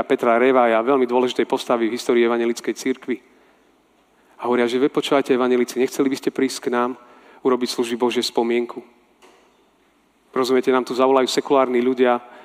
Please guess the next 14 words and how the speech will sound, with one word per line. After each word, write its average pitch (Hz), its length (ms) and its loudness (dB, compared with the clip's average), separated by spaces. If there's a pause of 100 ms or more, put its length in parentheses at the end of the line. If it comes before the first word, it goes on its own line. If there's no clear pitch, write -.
(180)
do 127 80 2
cirkvi, 127 320 0
na 120 160 2
faru, 117 320 -2 (320)
na 120 80 -2
seniorat, 117 480 -2
že, 110 160 -8 (800)
že: 123 160 -8
„Príďte, 156 400 0 (880)
my 143 80 0
vám 135 160 2
dáme 156 240 4
ten 139 80 2
hrad, 131 400 -2